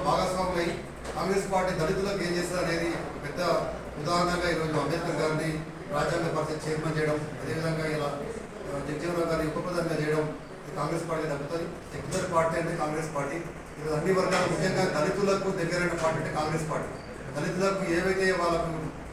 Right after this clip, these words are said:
రావాల్సిన ఫలాలు, దళితులు బాగా అట్టడుగు వర్గాలు ఉన్నారు, దళితులు బి-, ఆ, తర్వాత వెనుకబడి దుర్బలాలు అయితే అట్లా వాళ్ళు బ్యాక్వర్డ్ ఉన్నారు కాబట్టి వారిని పైకి తీసుకోవాలని చెప్పేసి రాజ్యాంగంలోనే రిజర్వేషన్ కల్పించి వారిని సమాన స్థాయికి, అందరికీ కూడా ఒకే స్థాయికి తీసుకురావాలని చెప్పి ఆలోచనతోటి, గొప్ప మనసుతోటి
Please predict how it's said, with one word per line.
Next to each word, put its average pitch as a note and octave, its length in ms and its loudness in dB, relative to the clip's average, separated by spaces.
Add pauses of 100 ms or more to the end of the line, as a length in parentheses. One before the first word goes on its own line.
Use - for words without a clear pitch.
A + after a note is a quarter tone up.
రావాల్సిన F#3+ 420 4
ఫలాలు, C4+ 300 6
దళితులు F#3+ 320 0
బాగా E3+ 160 6
అట్టడుగు E3+ 280 0
వర్గాలు E3+ 320 2
ఉన్నారు, D#3+ 220 2 (420)
దళితులు E3 400 -2
బి-, E3 220 2
ఆ, D#3+ 40 4 (320)
తర్వాత D#3 380 0
వెనుకబడి F3 480 -2
దుర్బలాలు D#3+ 400 2
అయితే D3+ 180 0
అట్లా D3+ 140 -2 (100)
వాళ్ళు C#3 180 0 (140)
బ్యాక్వర్డ్ F3+ 320 0
ఉన్నారు E3 200 0
కాబట్టి D3+ 260 2
వారిని D#3 260 2
పైకి D3+ 240 0
తీసుకోవాలని E3+ 380 -2
చెప్పేసి E3 280 -4 (220)
రాజ్యాంగంలోనే F#3+ 640 4 (480)
రిజర్వేషన్ G3+ 580 4
కల్పించి E3+ 400 0 (460)
వారిని E3+ 380 6
సమాన G3+ 220 6 (100)
స్థాయికి, - 360 2
అందరికీ F3+ 240 0
కూడా E3+ 160 2
ఒకే F3+ 180 -4
స్థాయికి E3 260 -2
తీసుకురావాలని D#3 460 -2
చెప్పి D3+ 300 -4
ఆలోచనతోటి, D#3 460 -2 (460)
గొప్ప D#3+ 140 -4 (120)
మనసుతోటి F3+ 380 2